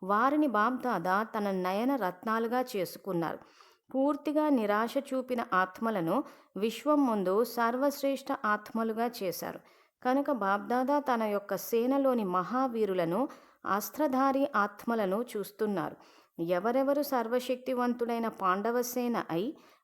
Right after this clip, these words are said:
మైదానంలో ఉపస్థితులై ఉన్నారు" అని. So, ఈ వాక్యాలు విద్యార్థులకు అర్థమయ్యే ఉంటుంది. ప్రతి మురళిలో బాబా మన యొక్క విశేషతలనే చెప్తూ ఉంటారు.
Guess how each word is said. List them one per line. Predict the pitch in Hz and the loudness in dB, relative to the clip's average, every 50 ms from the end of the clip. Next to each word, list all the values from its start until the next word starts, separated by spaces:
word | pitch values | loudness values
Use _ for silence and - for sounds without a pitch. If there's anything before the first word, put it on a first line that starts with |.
| _ | _
మైదానంలో | 175 175 180 190 202 220 214 240 262 262 262 262 269 262 262 262 | 0 0 2 2 2 0 2 2 2 4 4 4 4 6 6 4
ఉపస్థితులై | 254 - 220 220 - 240 233 233 - 254 240 - 240 240 233 233 240 | 4 2 -2 0 0 0 0 0 -6 -8 -2 -2 0 2 2 0 0
ఉన్నారు" | 214 214 214 214 220 220 220 214 208 214 220 - - | 0 0 0 0 0 0 0 0 0 0 -2 0 2
అని. | 208 190 180 151 - - - - - - _ _ _ _ _ _ _ _ _ _ _ _ _ _ - 196 | 4 4 4 4 2 -2 -12 -20 -20 -20 _ _ _ _ _ _ _ _ _ _ _ _ _ _ -4 -2
So, | 196 | 0
ఈ | 190 190 202 | 0 0 0
వాక్యాలు | 196 180 175 180 180 175 175 - - 202 196 202 202 | 0 2 2 2 2 0 -4 -6 -4 -2 -2 -2 0
విద్యార్థులకు | 196 196 180 - 185 196 196 190 196 202 208 202 214 | -2 -2 -2 -2 -2 -2 0 0 -2 -2 -4 -4 -4
అర్థమయ్యే | 190 175 160 170 180 196 196 202 202 208 202 | -6 -6 -6 -6 -4 -4 -4 -2 -2 -2 -2
ఉంటుంది. | 202 196 196 - 202 196 226 247 254 | -2 -2 -4 -4 -4 -4 -2 -4 -4
ప్రతి | 247 240 226 214 208 214 262 277 285 | -2 0 0 0 2 2 2 4 4
మురళిలో | 277 254 233 214 208 214 220 214 214 | 4 4 2 0 2 0 2 2 2
బాబా | 208 202 202 196 196 196 202 202 | 2 4 4 4 4 4 2 2
మన | 202 190 185 190 | 2 2 2 2
యొక్క | 190 190 185 - - 190 | 2 2 0 2 2 2
విశేషతలనే | 175 180 196 180 - - 254 254 247 - 247 247 240 240 233 233 240 240 | 2 4 2 2 4 4 4 4 4 2 2 2 4 4 4 4 4 2
చెప్తూ | 240 - 196 - - - _ 202 | 2 0 -2 -2 -2 -4 _ 0
ఉంటారు. | 196 180 160 - - 151 - | 2 2 2 2 2 0 0